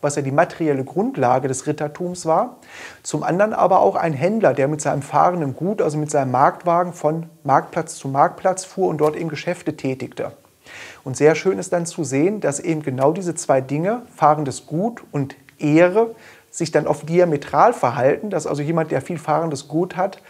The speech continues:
dann eben nicht unbedingt viel Ehre hat und umgekehrt. Also man sah diesen Widerspruch zwischen wirtschaftlichen Dingen und ja philosophisch-geistigen Dingen dann auch schon im Mittelalter.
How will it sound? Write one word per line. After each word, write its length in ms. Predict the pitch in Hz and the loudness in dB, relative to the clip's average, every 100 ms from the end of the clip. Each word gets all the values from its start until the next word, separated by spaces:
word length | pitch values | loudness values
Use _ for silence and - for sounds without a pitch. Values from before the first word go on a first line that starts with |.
| - - - | -20 -20 -2
dann 160 | 147 | -2
eben 180 | 170 175 | 0 -2
nicht 140 | 170 | -4
unbedingt 320 | - 170 170 170 | -4 -2 -2 -4
viel 180 | 156 | -6
Ehre 360 | 165 175 190 123 | 2 4 4 2
hat 160 | 120 - | 0 -2
und 160 | 135 | -6
umgekehrt. 640 | 165 180 151 - 135 196 - - | -4 -4 -4 0 2 2 -2 -12
Also 140 | 147 | -6
man 120 | 143 | -4
sah 160 | 139 147 | 0 0
diesen 240 | 165 151 | 0 -4
Widerspruch 480 | 151 175 170 - 170 | 0 -2 -2 -4 -4
zwischen 460 | - 160 151 151 143 - _ - | -2 -4 -4 -6 -8 -18 _ 4
wirtschaftlichen 720 | 151 156 175 170 175 175 151 | 4 4 -2 -2 -8 -6 -4
Dingen 360 | 165 185 185 165 - | -2 -2 -4 -6 -4
und 400 | 147 151 151 - - _ | -2 -2 -4 -14 -20 _
ja 120 | - 139 | -4 -4
philosophisch-geistigen 1200 | - 147 131 143 151 147 - 120 160 - 180 165 | -2 -4 -2 -2 -2 -4 0 2 2 -2 -6 -4
Dingen 340 | 170 180 190 | -4 -4 -6
dann 240 | 165 139 143 | -4 -4 -4
auch 180 | 143 139 | -6 -6
schon 180 | 156 | -8
im 140 | 147 143 | -6 -6
Mittelalter. 680 | 151 180 - 175 185 226 | -4 -4 0 0 -2 -6